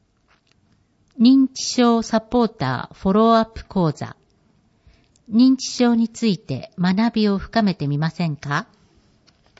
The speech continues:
北柏市はリハビリ総合病院認知症サポート医、杉原博さんを講師に迎え、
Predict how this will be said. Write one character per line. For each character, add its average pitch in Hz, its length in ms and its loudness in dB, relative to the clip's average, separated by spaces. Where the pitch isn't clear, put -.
北 - 260 -6
柏 - 160 -4
市 170 220 -8
は 127 240 -8
リ 175 140 0
ハ 240 160 -2
ビ 240 100 0
リ 233 140 -2
総 226 320 0
合 220 280 0
病 196 320 2
院 131 260 -4
認 220 220 4
知 - 140 -14
症 180 360 -4
サ 175 180 -6
ポ 226 240 -4
ー 233 60 -2
ト 214 180 -2
医、 139 220 -6
杉 233 340 2
原 147 260 -2
博 208 260 0
さ 131 360 -6
ん 127 120 -4
を 127 80 -8
講 226 260 0
師 165 180 -6
に 139 100 -2
迎 135 340 -6
え、 139 160 -10